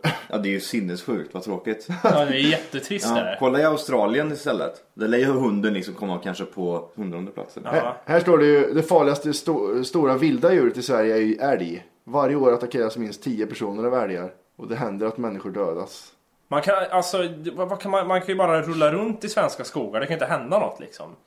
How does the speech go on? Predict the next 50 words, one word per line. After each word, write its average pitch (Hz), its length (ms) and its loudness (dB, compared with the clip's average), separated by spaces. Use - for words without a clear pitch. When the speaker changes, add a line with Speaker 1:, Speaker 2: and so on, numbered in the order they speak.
Speaker 3:
Du 151 80 -16
kan 180 100 -2
ju, 175 260 2
Speaker 1:
Ja. 175 240 10
Speaker 3:
det 175 60 4
finns 175 200 -4
liksom 180 320 0
inga 180 180 4
risker 175 420 -4
så 151 120 -2
här. 117 40 0
Det 147 80 2
Speaker 1:
Du 170 60 4
Speaker 3:
kan 143 100 2
Speaker 1:
kan 165 100 8
få, 180 140 6
Speaker 3:
komma - 140 4
Speaker 1:
du 135 120 0
kan 160 100 4
få 165 100 6
femtiofem 147 560 2
fästingar. 131 560 2
Speaker 3:
<clears throat> 120 120 -10
Ja, 160 400 4
det 165 60 -6
kan 165 200 -2
ju 156 60 -2
vara 151 140 4
det 147 200 2
då. 92 180 0
Speaker 1:
Men 180 80 2
vad 233 120 4
händer 160 280 4
ifall, 165 260 6
om 175 160 4
jag 202 140 4
får, 139 260 4
får 160 180 2
hundra 123 380 2
fästingar 127 420 2
på 135 100 0
kroppen 92 340 -2
och 127 120 -8
skiter 131 440 0
bara 135 200 4
i 90 40 2
dem? 95 120 -2
Vad 160 100 2
händer 123 200 2
då? 95 220 2